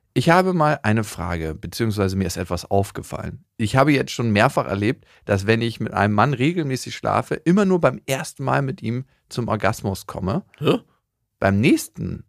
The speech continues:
Speaker 1: und bei weiteren Malen nicht mehr. Woran könnte das liegen? Vielleicht daran, dass die Spannung und Aufregung beim ersten Mal noch höher ist und etwas Neues ist, vor allem,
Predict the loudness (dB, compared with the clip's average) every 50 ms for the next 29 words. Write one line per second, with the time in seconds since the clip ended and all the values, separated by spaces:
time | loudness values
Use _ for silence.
0 | _ _ 0 2 2 2 2 0 0 2 2 2 0 -2 -4 -4 0 4 4 4
1 | 4 2 -2 -2 -2 0 0 0 0 2 2 0 0 -2 -4 -8 -6 -2 0 0
2 | 0 0 -4 -8 -10 -10 -10 -12 -14 -10 -6 -2 2 2 2 2 0 -2 -2 -2
3 | -4 -4 -4 -4 -4 -4 -4 -4 -4 -6 -10 -16 _ _ -2 0 2 2 2 2
4 | 2 2 2 2 0 0 0 -2 -2 -4 -4 -8 -10 -4 -2 0 0 0 0 -2
5 | -2 0 0 0 0 0 -2 -4 -4 -4 -4 -6 -8 -8 -4 -2 -2 -2 -4 -8
6 | -10 -8 -6 -4 -4 -4 -6 -6 -6 -2 0 2 2 2 0 -4 -8 -12 -18 -20
7 | -20 -20 -20 -20 -16 -8 -6 -4 -4 -2 -2 -2 -2 -2 0 0 2 2 0 -2
8 | -4 -8 -14 -6 -4 -2 2 2 2 2 2 0